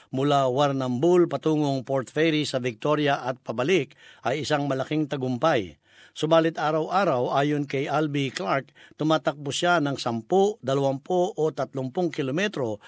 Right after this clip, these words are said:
lahat ay dahil sa kalusugan.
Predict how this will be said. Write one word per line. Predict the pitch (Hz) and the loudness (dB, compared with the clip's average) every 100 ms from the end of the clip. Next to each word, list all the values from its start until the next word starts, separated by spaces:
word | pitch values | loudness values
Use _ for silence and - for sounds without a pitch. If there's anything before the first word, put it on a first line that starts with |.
| - - | -18 -4
lahat | 143 120 175 165 - | -2 2 2 2 -2
ay | 147 | -2
dahil | 139 151 127 156 | 0 0 0 -2
sa | 139 131 123 | -2 -4 -2
kalusugan. | 123 120 113 135 139 127 98 73 | -2 -2 -2 0 0 0 -2 -10